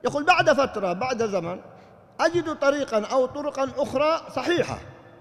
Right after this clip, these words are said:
أو حسنة فأحسنه"، وهذا ليس يقول تناقضاً. ففي الأول على ما كان لدي، لأنه كان، أيها الأخوة، الشيخ الألباني ليس مثل اليوم يضغط الإنسان الجهاز خلال دقائق يأتيه التصحيح والتضعيف.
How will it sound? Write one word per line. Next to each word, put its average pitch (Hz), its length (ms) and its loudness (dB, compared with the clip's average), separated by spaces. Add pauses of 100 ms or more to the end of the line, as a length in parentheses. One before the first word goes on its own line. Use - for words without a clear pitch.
(340)
أو 302 140 4
حسنة 311 460 2
فأحسنه"، 339 840 -2 (920)
وهذا 269 320 2
ليس 330 200 4
يقول 254 320 6
تناقضاً. 170 500 0 (1160)
ففي 269 180 6
الأول 269 440 4
على 220 240 4
ما 202 160 2
كان 220 340 0
لدي، 165 340 -2 (100)
لأنه 180 280 -4
كان، 254 280 -2
أيها 185 280 -2
الأخوة، 160 260 -4
الشيخ 170 260 -6
الألباني 156 460 -4
ليس 226 220 -6
مثل 302 160 -6
اليوم 247 560 -2
يضغط 202 380 -6
الإنسان 190 440 -6
الجهاز 165 480 -2 (1400)
خلال 240 280 4
دقائق 233 540 0
يأتيه 214 320 -4
التصحيح 180 500 -8
والتضعيف. 113 640 -12